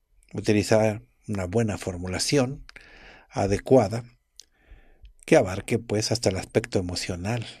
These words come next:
que abarque también las preocupaciones, el estrés, ¿no? Que eso también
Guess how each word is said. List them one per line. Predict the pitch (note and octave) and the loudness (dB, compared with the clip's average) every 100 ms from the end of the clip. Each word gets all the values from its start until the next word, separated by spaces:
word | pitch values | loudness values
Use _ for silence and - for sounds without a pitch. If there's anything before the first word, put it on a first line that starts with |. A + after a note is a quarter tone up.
| _ _ _ _ - - - _ _ | _ _ _ _ -20 -20 -20 _ _
que | - | 2
abarque | G2 G#2 - F#2+ | 2 2 0 0
también | G2 F#2 G#2 A#2+ F#2+ G#2 - _ _ _ _ - _ _ _ - | -2 -2 -2 -2 -4 -10 -16 _ _ _ _ -20 _ _ _ -4
las | G2+ | -2
preocupaciones, | - F#2 - F2 F2 - G#2+ G#2+ A2+ - | -2 -4 -6 -6 -6 -2 0 0 -2 -6
el | F2+ | -8
estrés, | F2+ - - G#2 A#2+ - | -8 -4 -2 0 -2 -6
¿no? | F#2+ A#2 | -10 -4
Que | B2+ | -2
eso | F3 | -2
también | - F#2 F#2+ G#2 E2+ | -2 -4 -2 -4 -6